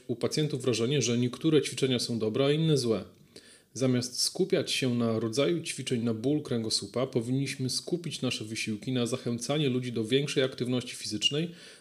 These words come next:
oraz na strategiach, które pomogą w utrzymaniu tej aktywności przez długi czas. W zależności od osobowości pacjenta nasze działania mogą obejmować zmniejszenie strachu przed ćwiczeniami i tutaj możemy stosować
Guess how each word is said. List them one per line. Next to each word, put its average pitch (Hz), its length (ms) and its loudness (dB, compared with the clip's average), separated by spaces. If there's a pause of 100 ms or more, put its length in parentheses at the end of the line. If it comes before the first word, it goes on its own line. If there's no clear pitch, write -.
(120)
oraz 123 320 2
na 123 180 2
strategiach, 123 640 0
które 135 260 0
pomogą 143 580 0
w 127 40 -2
utrzymaniu 131 460 0
tej 131 180 2
aktywności 120 560 -6
przez - 320 -6
długi 104 320 -6
czas. - 460 -8 (680)
W - 60 -10
zależności 127 560 2
od 131 220 2
osobowości 135 580 0
pacjenta 110 540 -2
nasze 123 280 -2
działania 131 320 4
mogą 131 300 2
obejmować 127 720 4
zmniejszenie 131 680 0
strachu - 380 -2
przed - 300 -8
ćwiczeniami 107 640 -4 (580)
i 120 360 0 (120)
tutaj 117 260 0
możemy 113 320 0
stosować 110 520 -4